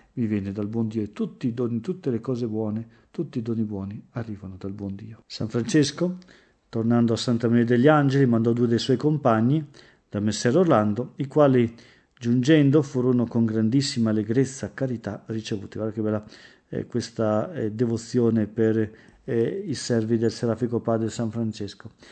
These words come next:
Volendo mostrare loro il Monte della Verna, gli mandò con loro ben cinquanta uomini armati perché li difendessero dalle fiere selvatiche, quindi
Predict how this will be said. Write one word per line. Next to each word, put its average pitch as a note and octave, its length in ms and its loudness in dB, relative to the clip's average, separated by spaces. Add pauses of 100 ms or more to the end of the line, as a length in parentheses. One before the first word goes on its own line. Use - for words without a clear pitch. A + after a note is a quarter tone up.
(300)
Volendo D3+ 380 6
mostrare D3+ 420 4
loro D#3 260 6
il B2+ 60 4
Monte C3+ 280 2
della E3 180 4
Verna, E3+ 300 4
gli B2+ 160 2
mandò C3+ 480 2
con A2+ 320 0
loro B2+ 500 2
ben C3 420 2 (280)
cinquanta C#3 600 -4
uomini C#3 380 2
armati C3+ 480 0
perché A#2 280 -6
li A#2+ 120 0
difendessero B2 640 -2
dalle A2+ 220 -2
fiere A2+ 260 -4
selvatiche, G#2+ 600 -8
quindi A#2 260 -4